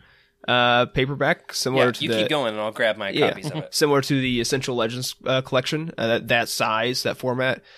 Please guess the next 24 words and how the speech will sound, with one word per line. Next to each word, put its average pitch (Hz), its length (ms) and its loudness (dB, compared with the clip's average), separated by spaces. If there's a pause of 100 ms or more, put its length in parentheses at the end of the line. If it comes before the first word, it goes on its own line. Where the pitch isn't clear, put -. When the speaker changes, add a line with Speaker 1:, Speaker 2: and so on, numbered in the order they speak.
(240)
Speaker 1:
So 117 640 4 (180)
in 123 380 0
the 123 80 -2
U 147 220 4
S, 165 160 0
it 147 60 0
had 143 160 0
the 131 60 0
banner, 110 580 0 (540)
uh, 107 440 2
for 127 160 -2
the 113 40 -2
most 110 280 -2
part, 113 320 2
and 120 180 0
then 117 200 0 (100)
in 117 160 -2
the 113 80 -4
U 120 220 -4
K, 156 600 2
it 107 120 0
had 117 220 -2
no 139 300 0
banner. 107 600 0